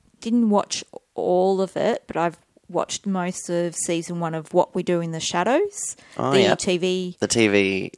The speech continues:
Speaker 1: um, version.
Speaker 2: Yep.
Speaker 1: Yeah.
Speaker 2: How's that?
Speaker 1: Yeah,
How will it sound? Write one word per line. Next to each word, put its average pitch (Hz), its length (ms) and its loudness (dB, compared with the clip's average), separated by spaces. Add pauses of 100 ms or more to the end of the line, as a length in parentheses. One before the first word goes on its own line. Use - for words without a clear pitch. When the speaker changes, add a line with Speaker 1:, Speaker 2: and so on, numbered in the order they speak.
(100)
Speaker 1:
um, 175 220 -2
version. 214 400 -2
Speaker 2:
Yep. 220 120 4
Speaker 1:
Yeah. 123 220 0 (120)
Speaker 2:
How's 120 260 6
that? - 260 2 (540)
Speaker 1:
Yeah, 349 160 4